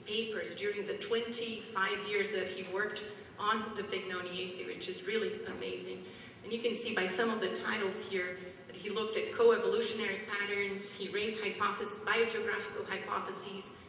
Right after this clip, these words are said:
community structure. So it was really, he really left this amazing set of hypotheses that were waiting to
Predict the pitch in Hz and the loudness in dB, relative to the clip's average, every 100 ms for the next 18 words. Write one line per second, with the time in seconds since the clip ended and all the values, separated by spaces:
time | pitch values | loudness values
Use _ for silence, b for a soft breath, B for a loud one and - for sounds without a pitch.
0 | - 202 226 233 233 - 202 185 - 196 | -6 2 4 4 0 0 0 0 0 -2
1 | - B B B B B - 143 277 - | -4 B B B B B 0 2 4 2
2 | 294 277 269 247 233 247 262 247 - - | 0 0 -2 -4 -4 -4 -2 -2 -2 -8
3 | - 190 202 208 214 208 - - 208 208 | -10 -4 0 0 0 -4 -8 -6 -6 -6
4 | - 208 214 226 240 233 220 190 - 190 | -4 -4 4 6 6 4 0 0 -2 0
5 | 185 175 175 190 185 190 185 190 185 190 | -2 -4 -2 -2 0 2 2 2 -4 -4
6 | 180 - - 185 185 180 165 170 185 180 | -6 -8 -8 -6 -4 -2 -2 0 0 0
7 | - - - 165 165 | -2 -4 -4 -4 -4